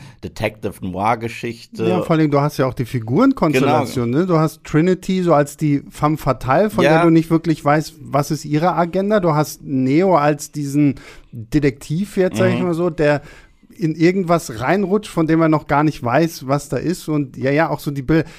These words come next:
Speaker 2: ich, äh, an ein Bild, was ich, an das ich mich immer erinnere, ist, wenn er unter dieser Brücke
Speaker 1: Das
Speaker 2: da
Speaker 1: meine ich,
Speaker 2: steht
Speaker 1: das meine
Speaker 2: und
Speaker 1: ich, wo es so
Speaker 2: wartet und,
Speaker 1: runtergießt,
Speaker 2: und wo
Speaker 1: ja.
Speaker 2: es dann regnet. Und d-, das ist auch w-, schön in Szene gesetzt, so von der Kameraposition und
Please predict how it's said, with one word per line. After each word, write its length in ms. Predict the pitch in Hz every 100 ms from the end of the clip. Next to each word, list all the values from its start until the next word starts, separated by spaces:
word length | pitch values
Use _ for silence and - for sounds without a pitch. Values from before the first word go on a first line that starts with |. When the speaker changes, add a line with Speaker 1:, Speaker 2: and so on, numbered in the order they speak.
| -
Speaker 2:
ich, 200 | 160 143
äh, 60 | 185 156 - 180 151
an 200 | - 151
ein 220 | 143 175
Bild, 220 | 175 180 156
was 160 | 156
ich, 260 | 165 156 - -
an 220 | 160 143
das 200 | 147 143
ich 140 | 175
mich 160 | 180 160
immer 140 | 156
erinnere, 240 | 151 143 151
ist, 300 | 156 143 127
wenn 120 | 139
er 160 | 147 - - - _
unter 260 | 160 165
dieser 280 | 147 147 135
Brücke 600 | 113 120 156 202 156 110 -
Speaker 1:
Das 120 | 139
Speaker 2:
da 60 | 131
Speaker 1:
meine 180 | 175
ich, 60 | 143
Speaker 2:
steht 120 | 185
Speaker 1:
das 40 | 165
meine 200 | 147 120
Speaker 2:
und 60 |
Speaker 1:
ich, 120 | 139
wo 40 | 165
es 60 | 143
so 40 |
Speaker 2:
wartet 160 | 117 120
und, 80 | 143
Speaker 1:
runtergießt, 460 | 123 143 101 120
Speaker 2:
und 60 | 127
wo 60 | 147
Speaker 1:
ja. 80 |
Speaker 2:
es 60 | 196
dann 180 | 156 147
regnet. 520 | 127 180 190 180 170
Und 260 | 156 143 -
d-, 260 | 160 123 170 -
das 300 | 139 143 175
ist 100 | 160
auch 220 | 156 151
w-, 440 | 127 113 120 190
schön 600 | 170 - 165 185 190 180 - - -
in 140 | 147
Szene 340 | 139 170 175 160
gesetzt, 320 | 147 151 -
so 80 | 147
von 180 | 151
der 140 | 147 139
Kameraposition 1200 | - 156 165 151 156 151 143 139 - 143 151 143
und 280 | 143 -